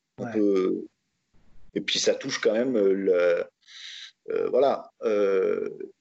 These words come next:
Speaker 1: la glande qui sécrète la testostérone, c'est les testicules. Donc automatiquement, si on en apporte, euh, en excès, bah, le corps, euh, il se débarrasse des trucs qui servent à rien, quoi. Donc,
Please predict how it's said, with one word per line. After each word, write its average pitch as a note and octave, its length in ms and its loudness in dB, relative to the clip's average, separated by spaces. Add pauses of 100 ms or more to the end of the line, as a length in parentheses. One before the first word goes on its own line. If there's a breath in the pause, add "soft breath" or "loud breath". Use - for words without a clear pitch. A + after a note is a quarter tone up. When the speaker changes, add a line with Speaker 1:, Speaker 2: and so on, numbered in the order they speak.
Speaker 1:
la A#2 240 2
glande C#3+ 480 0 (460)
qui - 140 -14
sécrète C3 400 -2
la A2 80 2
testostérone, C#3 1000 0
c'est - 160 -10
les G#2+ 80 -6
testicules. B2+ 600 -4 (580)
Donc G2+ 160 -8
automatiquement, C#3 880 0
si - 160 -4
on A#2+ 140 2
en A#2 100 2
apporte, - 600 0 (200)
euh, F#2+ 880 4
en G2+ 140 -4
excès, C#3+ 560 0 (460)
bah, A2 600 2
le G#2+ 160 -2
corps, C#3 380 4
euh, G2 380 4
il G2+ 80 -8
se - 100 -16
débarrasse A2+ 360 2
des A#2+ 100 -6
trucs C3+ 180 -14
qui - 100 -14
servent G#2+ 260 -2
à - 0 -
rien, C#3+ 220 0
quoi. E2+ 260 -4 (160)
Donc, F2+ 140 -20